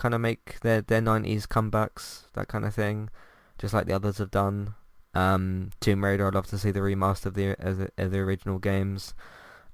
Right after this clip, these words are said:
Um, so yeah, so. But, uh, I think that's, uh, that's, that's, that's everything that we got. So thank you all very much for, uh, for listening. Um, and, uh, we'll be back again next week with, with another episode.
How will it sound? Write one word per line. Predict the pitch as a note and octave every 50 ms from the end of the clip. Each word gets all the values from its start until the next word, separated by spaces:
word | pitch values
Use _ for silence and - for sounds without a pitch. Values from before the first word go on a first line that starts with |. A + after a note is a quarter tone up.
| -
Um, | - F2+ F2+ F2+ F#2 F#2 F2+ F2+ F2+ F2+ F2 - - - - _ - - - -
so | - F#2
yeah, | F2+ E2+ D#2 - - - - - - -
so. | - - - E2+ D#2+ F2+ - - - - - - - _ _ _ _ - - _ _ _ _ - - - - -
But, | - F#2+ - - -
uh, | A#2+ A2+ A2+ A#2 A#2 -
I | -
think | - E3 F3 E3+ - -
that's, | - D#3 D#3 - - - - -
uh, | D3 C#3+ C#3 C#3
that's, | C#3 - - - B2 - -
that's, | - C#3 C#3 - - C3+ - -
that's | - A#2 -
everything | C#3 B2+ B2+ C3 B2+ B2
that | A2
we | E2+ A#2
got. | C#3+ D#3 F#3 - -
So | - - - A2+
thank | G#2+ - A2+ G#2+
you | G#2+ A2 G#2+
all | A2 G#2+ G#2
very | G#2 G#2+ G#2+ G#2+
much | G#2 G2+ - - - - - - -
for, | - - G#2 G2+ G2 G2+ G2+
uh, | G2+ G#2 G2+ G2+ - - - - - - - - - -
for | - -
listening. | A#2 A#2+ C3 - - D#3 E3+ F3+ - - - - -
Um, | - A2+ A2+ A#2 A#2 A#2 A#2 A#2 A#2+ A#2 - - - - - - _ -
and, | A#2 A#2 B2 B2 B2 A#2+ B2+
uh, | A#2+ B2 B2
we'll | B2 C3 B2+
be | B2 B2 B2
back | B2 B2+ - -
again | - B2 C3 B2+ B2+
next | B2+ B2 - -
week | C3+ B2 - -
with, | C#3 C3+ C3 C3 B2 -
with | C#3 C#3 C3 C3+
another | C3+ C3+ C#3 C#3 C#3 D3
episode. | C#3+ - - - G2 F#2 F#2 -